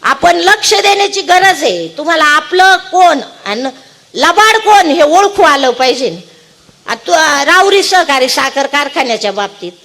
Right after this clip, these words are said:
कितीचा को-, अ, तोटा कितीवर नेऊन घातला. तू, आपण या सगळ्या गोष्टींचा ओहापोह केला पाहिजे. मी तुम्हाला सांगते, आता आम्ही गावचे सरपंच आहे लोणी खुर्द, आमचे कामं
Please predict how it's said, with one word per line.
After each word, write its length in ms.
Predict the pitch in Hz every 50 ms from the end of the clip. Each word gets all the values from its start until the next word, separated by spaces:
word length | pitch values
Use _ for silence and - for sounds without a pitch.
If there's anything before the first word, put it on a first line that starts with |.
| _ _ _ _ _ _
कितीचा 420 | 349 381 381 381 381 381 381 370 330
को-, 160 | - 311 311
अ, 340 | 311 302 - 269 247 240 226 226 -
तोटा 300 | 294 277 254 - 269 262
कितीवर 500 | 254 - 359 370 381 415 415 392 370 359
नेऊन 320 | 349 359 359 359 349 302
घातला. 540 | 294 254 240 233 254 208 208 202 196 185 180 185 - - - - - - - _ _ _ _ _ _ _ _
तू, 40 | 359
आपण 540 | - - 233 254 311 320 - 403 440 440 440
या 140 | 427 415 403
सगळ्या 320 | 403 392 370 359 370 381
गोष्टींचा 760 | 349 311 392 415 392 - - 381 403 381 339 320 - 339 330
ओहापोह 680 | 339 359 403 440 427 403 381 370 370 - 370 381 381 359
केला 300 | - 302 302 294 277 269
पाहिजे. 400 | 262 262 262 254 - 262 285 - 190 - - - -
मी 80 | 277
तुम्हाला 360 | 285 349 359 349 349 330 330
सांगते, 680 | 302 - 320 302 285 294 - 320 339 370 339 - - - - - - - - - - _ _
आता 160 | - 240 -
आम्ही 340 | 302 302 311 359 370 381 359
गावचे 360 | 330 339 339 339 339 349 359
सरपंच 540 | - - 359 311 269 - 294 302 294 285 302
आहे 140 | 302 262 247
लोणी 260 | 254 262 269 254 254
खुर्द, 280 | 247 247 - 269 - 165 - - _ _ _ _ _ _ _ _ _ _ _ _ _ _
आमचे 440 | - 254 311 339 330 - 370 359 359
कामं 640 | 349 359 339 320 302 294 302 320 320 320 330 339